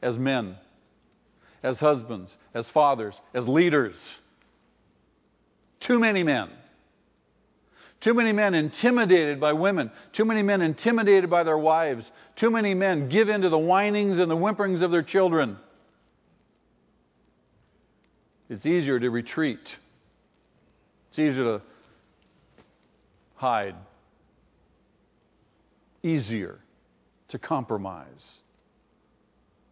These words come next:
Easier to give in. Where are the men?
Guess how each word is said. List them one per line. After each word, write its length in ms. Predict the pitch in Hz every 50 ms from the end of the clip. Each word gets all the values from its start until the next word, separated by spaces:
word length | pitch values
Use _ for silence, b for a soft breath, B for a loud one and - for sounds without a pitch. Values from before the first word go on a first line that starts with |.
| _ _ -
Easier 340 | 156 160 170 156 143 156 143
to 80 | 131
give 320 | 123 107 101 139 151 135 131
in. 300 | 139 123 110 98 87 - - _ _ _ _ _ _ _ _ _ _ _ _ _ _ _ _ _ _ _ _ _ _ _ _ _ _ _ _ _ _ _ _ _ _ _ _ _ _ _ _ _ _ _ _ _ _ _ _ _ _ _ _ _ _ _ _
Where 200 | 165 196 247 240
are 60 | 240
the 80 | 202 208
men? 760 | 196 208 233 277 294 294 294 294 285 277 277 262 240 196